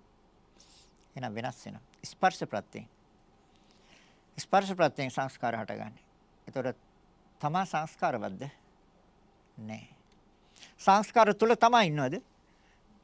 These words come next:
ඒත් නෑ. තමා කියන තැනම දිටි. තමා කියලා දකිනවද? දිටි. නාම රූප දෙකක් කියලා දකිනවද? ඒ ප්‍රඥාව.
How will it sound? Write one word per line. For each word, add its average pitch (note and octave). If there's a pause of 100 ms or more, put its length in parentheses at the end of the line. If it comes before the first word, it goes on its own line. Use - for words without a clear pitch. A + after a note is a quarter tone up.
(280)
ඒත් D3
නෑ. - (840)
තමා A2
කියන A#2
තැනම A#2
දිටි. - (1200)
තමා D#3+ (120)
කියලා G3+
දකිනවද? G3+ (420)
දිටි. D3 (720)
නාම E3
රූප B3
දෙකක් A#3
කියලා C#3+
දකිනවද? F#3 (2250)
ඒ D3 (500)
ප්‍රඥාව. -